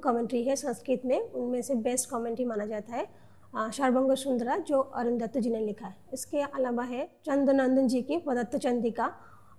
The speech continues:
और, अ, आचार्य हेमाद्र जी की आयुर्वेद रसायन और श्रीकांत दत्त जी के अल्प बुद्धि प्रयोजन। मधुकोश व्याख्या ये only one and fully co-, available commentary है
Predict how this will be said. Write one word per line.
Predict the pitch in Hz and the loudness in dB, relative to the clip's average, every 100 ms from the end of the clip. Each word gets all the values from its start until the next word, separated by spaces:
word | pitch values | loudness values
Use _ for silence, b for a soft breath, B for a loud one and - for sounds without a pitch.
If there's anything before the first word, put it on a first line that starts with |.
| - - | -10 -2
और, | 233 226 233 | 2 2 0
अ, | - 226 226 - - | -6 -8 -8 -8 -6
आचार्य | 233 285 277 | -4 0 2
हेमाद्र | 262 269 233 247 | 2 2 4 4
जी | 220 247 | 4 2
की | 277 | 2
आयुर्वेद | - 226 233 214 | 2 2 2 0
रसायन | 226 247 233 269 392 - - - | -2 -6 -4 -2 -4 -6 -14 -8
और | 214 208 | -6 -6
श्रीकांत | - 285 269 262 | -4 -4 -2 0
दत्त | 240 240 - | 0 0 -4
जी | 220 220 | -4 -4
के | 277 392 b b b | -4 -6 b b b
अल्प | - 254 | -2 0
बुद्धि | 262 262 202 302 | 0 0 0 -4
प्रयोजन। | 277 240 208 190 196 - b b b b - | 2 2 2 0 -6 -10 b b b b -2
मधुकोश | 240 269 302 339 294 | 4 4 6 4 4
व्याख्या | 302 294 294 294 | 4 2 2 2
ये | 311 254 262 262 247 - - | 2 0 4 6 6 2 -2
only | 254 285 302 | 4 6 6
one | 294 285 | 6 4
and | 285 294 | 4 2
fully | - 285 294 277 | 4 4 6 4
co-, | 233 226 269 | 2 2 2
available | 240 262 262 269 | 4 6 6 4
commentary | 269 247 247 262 247 | 2 0 0 0 0
है | 269 | -2